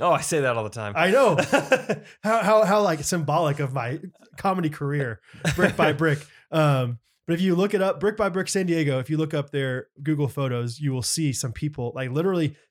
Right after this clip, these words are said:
Speaker 2: death metal bands in masks, like, playing on this stage.
Speaker 1: Cool.
Speaker 2: Um, so anyway, uh, the, the, the venue itself, like, didn't have, they had a little bit of a green room, but that was where the band was hanging out. So there was, like, a spot in the back where I just went and sat and just, like, tried to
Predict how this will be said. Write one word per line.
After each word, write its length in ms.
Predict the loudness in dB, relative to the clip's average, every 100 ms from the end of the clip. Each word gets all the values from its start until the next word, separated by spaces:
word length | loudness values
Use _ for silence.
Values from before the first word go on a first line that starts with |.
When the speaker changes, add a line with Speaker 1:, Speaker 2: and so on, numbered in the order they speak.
| -4
Speaker 2:
death 220 | -2 -2
metal 260 | 0 0 0
bands 360 | 0 0 0
in 260 | -4 -2 0
masks, 640 | 0 0 0 -2 -6 -8
like, 180 | -10 -6
playing 260 | -2 -2 -4
on 80 | -8
this 120 | -8
stage. 380 | -8 -10 -10 -16 _
Speaker 1:
Cool. 300 | -12 -10 -8 -4
Speaker 2:
Um, 320 | -4 -4 -8 _ _ _ _ _ _ _ _ -14 -2
so 140 | 2
anyway, 260 | 2 0 -2
uh, 400 | 0 2 2 0 -6 _ _ _ _ _ -4
the, 280 | 0 0 0
the, 520 | 0 2 0 -2 -8 -4
the 100 | -2
venue 220 | 2 0
itself, 320 | 0 0 0
like, 220 | -2 -6 -10
didn't 320 | -6 -4 -2
have, 380 | -2 -2 -4 -8
they 80 | -4
had 120 | 0 2
a 40 |
little 200 | 2 0
bit 120 | 0
of 80 | -2
a 60 | -2
green 260 | 0 0
room, 220 | 2 2
but 140 | 0 -4
that 160 | -6
was 120 | -6 -6
where 120 | -8
the 80 | -6
band 260 | -6 -4
was 100 | -6
hanging 260 | -6 -6 -6
out. 220 | -8 -10
So 260 | -10 -10 -10 _ _ _ -4
there 60 |
was, 100 | -2
like, 120 | -2
a 60 | -4
spot 260 | -2 -2 0
in 60 |
the 80 | -2
back 260 | -2 -4 -6
where 80 | -8
I 40 |
just 140 | -6
went 100 | -10
and 100 | -8
sat 420 | -6 -2 -4 -4 -10
and 120 | -8
just, 180 | -8 -8
like, 160 | -10 -10
tried 260 | -8 -8
to 200 | -8 -12